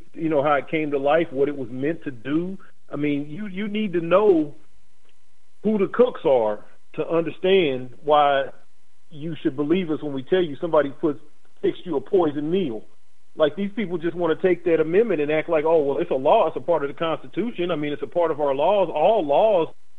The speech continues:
are inherently righteous. All laws are created to, to help make sure that justice is offered to everybody. Equality goes, that's what laws are for, right?" So for you to even propose that the Thirteenth Amendment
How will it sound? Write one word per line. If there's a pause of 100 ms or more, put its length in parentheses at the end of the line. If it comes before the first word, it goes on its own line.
(120)
are
inherently (280)
righteous. (840)
All
laws
are
created
to, (120)
to
help (200)
make
sure
that
justice (540)
is
offered
to
everybody.
Equality
goes,
that's
what
laws
are
for,
right?" (340)
So
for
you
to
even
propose
that
the
Thirteenth
Amendment